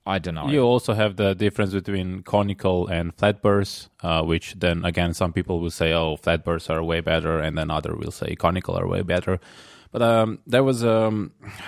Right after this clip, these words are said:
Speaker 2: some podcast that I will try to find later, uh, where the, um, C E O of Baratza was talking about that, like, n-, really it just comes down to geometry of the burrs, and you can make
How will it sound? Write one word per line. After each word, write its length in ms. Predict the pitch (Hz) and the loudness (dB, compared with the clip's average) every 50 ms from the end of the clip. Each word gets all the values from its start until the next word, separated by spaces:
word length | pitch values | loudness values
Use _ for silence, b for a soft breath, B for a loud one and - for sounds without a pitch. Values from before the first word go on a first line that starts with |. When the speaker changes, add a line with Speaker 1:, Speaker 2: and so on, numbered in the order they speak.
| 107 98 | -10 -6
Speaker 2:
some 240 | 95 - 117 107 | -2 0 0 2
podcast 360 | - 101 98 101 - - 90 85 | 2 2 0 0 0 -2 -2 -2
that 140 | 87 87 | 0 0
I 360 | 87 87 87 87 85 85 85 90 | 0 2 2 2 0 -2 -4 -4
will 160 | 101 98 98 90 | -2 -2 -2 0
try 220 | - - 98 92 | 0 0 0 0
to 120 | 87 - 85 | 0 -2 -2
find 240 | - 85 85 82 80 | 0 0 0 2 0
later, 340 | 82 85 85 85 85 85 B B B B B B B B B B - | 0 0 2 2 0 0 B B B B B B B B B B -4
uh, 180 | 85 82 85 85 | -2 0 0 0
where 380 | 85 87 87 87 85 85 87 | 2 2 2 4 4 2 2
the, 760 | 82 82 87 85 85 85 85 85 85 85 82 82 - - 87 82 | 0 0 0 2 2 2 2 2 0 0 -2 -4 -6 -6 -4 -4
um, 340 | 82 82 80 80 80 80 - _ _ _ _ _ _ _ _ _ _ - - - | -2 -2 -4 -6 -6 -8 -10 _ _ _ _ _ _ _ _ _ _ -8 -6 -4
C 280 | - - 110 104 95 | -2 0 2 4 4
E 60 | 92 | 4
O 120 | 92 98 101 107 117 | 4 4 2 2 -2
of 220 | - 90 87 - - | -4 -6 -6 -6 -2
Baratza 560 | 87 92 87 87 90 90 - - 95 90 87 | 0 2 2 2 2 0 0 -2 -2 0 0
was 180 | 85 87 - | -2 -4 -4
talking 340 | - - 85 85 - 85 82 | -2 -2 -2 -2 -2 -4 -4
about 420 | 82 78 - 80 80 80 78 - - | -2 0 0 2 2 0 0 -2 -4
that, 260 | 85 82 80 - - | -6 -6 -6 -6 -6
like, 180 | 82 82 80 - - | -6 -6 -6 -8 -10
n-, 360 | 98 - 98 95 104 104 104 | -12 -10 -8 -6 -4 -2 2
really 360 | 104 110 110 101 98 90 82 - - | 4 4 4 4 4 2 0 -2 -4
it 160 | - 87 - | -6 -2 2
just 420 | - 95 90 - - - - _ | 4 4 4 2 0 -6 -14 _
comes 320 | - 101 90 87 80 73 - | -2 0 0 2 0 0 0
down 360 | 85 82 82 82 80 82 80 - | 0 2 2 0 0 -2 -4 -6
to 380 | - - 82 82 80 80 80 82 | -6 -4 -2 -2 -2 -2 -4 -4
geometry 600 | 80 - 90 82 82 80 80 80 - - 82 78 | -2 0 2 2 4 4 2 0 -2 -2 -2 -2
of 120 | 76 73 | -2 -2
the 80 | - 80 | -2 -2
burrs, 440 | 71 65 78 78 76 - - - - _ | -2 -2 -2 -4 -4 -8 -10 -14 -8 _
and 340 | - 90 85 85 82 82 82 | -2 0 0 0 0 -2 -2
you 80 | 92 92 | -2 -2
can 240 | - - 90 87 85 | 0 0 0 0 2
make 360 | 82 82 82 80 - - b | 2 2 2 0 -2 -6 b